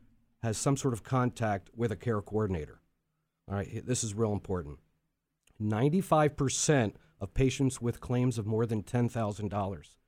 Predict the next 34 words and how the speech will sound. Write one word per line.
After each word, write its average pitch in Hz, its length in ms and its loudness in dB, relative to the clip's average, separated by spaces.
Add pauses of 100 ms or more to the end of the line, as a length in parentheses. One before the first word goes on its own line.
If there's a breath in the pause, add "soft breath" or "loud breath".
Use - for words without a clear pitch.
(200)
are 101 160 -2
engaged. 90 540 -6 (1080)
Okay. 90 220 -6 (480)
So 104 220 -2
he-, 127 180 2
here's 143 240 0
something 127 300 0
interesting. 104 440 -2
You 104 100 2
know, 117 80 2
you 123 140 -2
know, 127 280 2
you've 117 160 -2
heard 123 160 2
of 120 60 2
the 110 80 4
Net 113 260 2
Promoter 113 340 2
Score, 131 400 -2 (720)
all 92 80 -4
right? 107 180 -2 (400)
So 107 420 -2
usually 135 440 2
at - 160 -4
the, - 80 -16 (100)
you 127 100 0
know, 110 100 0
health 131 200 0
insurance 123 480 0
is 98 140 -8
usually 113 340 0
at 110 120 -4
the - 40 -4
bottom 101 500 -2